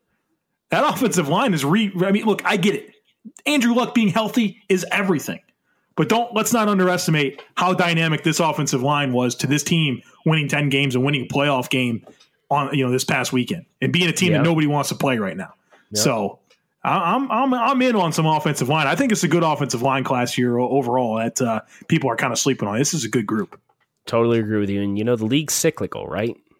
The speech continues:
Speaker 1: Yes.
Speaker 2: And I, th-, I think we're gonna start seeing that this Colts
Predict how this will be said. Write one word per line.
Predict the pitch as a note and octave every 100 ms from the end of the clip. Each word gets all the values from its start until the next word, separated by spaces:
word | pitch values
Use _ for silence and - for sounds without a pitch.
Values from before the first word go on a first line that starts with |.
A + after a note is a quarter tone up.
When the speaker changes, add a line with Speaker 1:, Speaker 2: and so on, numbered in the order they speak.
| _ _
Speaker 1:
Yes. | A2 G2 F2
Speaker 2:
And | F#2 F#2
I, | G2
th-, | G#2 A#2
I | G#2
think | - B2+ B2
we're | A#2+
gonna | A2+
start | G2+ - A#2+ A2
seeing | - C3+ A2
that | G2+ F#2+
this | G2 F#2+ -
Colts | - A#2 - -